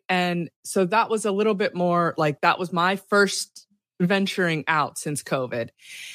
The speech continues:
And so I was a little nervous about it and everything. I don't think anybody, nobody that I heard of got sick after that. But again, it was a small event. And I'm telling you, after that event, everyone there was so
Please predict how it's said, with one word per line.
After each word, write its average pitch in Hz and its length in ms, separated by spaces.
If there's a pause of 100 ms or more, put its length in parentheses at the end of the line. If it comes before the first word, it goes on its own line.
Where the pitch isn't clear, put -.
(200)
And 180 500
so 202 160
I 196 140
was 240 140
a 240 40
little 214 220
nervous 165 380
about 151 180
it - 100
and 151 80
everything. 143 480
I 190 140
don't 294 160
think 233 260
anybody, 185 480
nobody 233 340
that 220 140
I 185 160
heard 175 240
of 135 180
got 147 200
sick - 240
after 143 240
that. 135 120
But 160 100
again, 185 180
it 147 60
was 156 160
a 156 40
small 156 360
event. 147 320 (1040)
And 190 120
I'm 214 140
telling 240 340
you, 185 220
after 220 380
that 214 200
event, 185 360 (160)
everyone 220 560
there 180 500
was 175 300
so 226 640